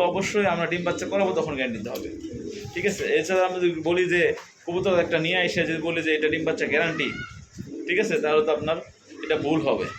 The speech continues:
ঠিক আছে? আমরা বলে দেবো রানিং পেয়ার, নর হ-, নর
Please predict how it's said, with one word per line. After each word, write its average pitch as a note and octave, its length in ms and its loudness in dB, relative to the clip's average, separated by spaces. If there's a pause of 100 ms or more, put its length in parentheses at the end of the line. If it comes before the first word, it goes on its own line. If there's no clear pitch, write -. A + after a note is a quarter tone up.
(240)
ঠিক G3+ 180 -2
আছে? - 140 -6 (500)
আমরা D#3 180 2 (180)
বলে F3+ 200 0
দেবো G#3 140 2 (160)
রানিং D#3+ 240 0 (100)
পেয়ার, F#3 240 2 (140)
নর E3+ 200 4
হ-, D#3 240 -2
নর E3 160 4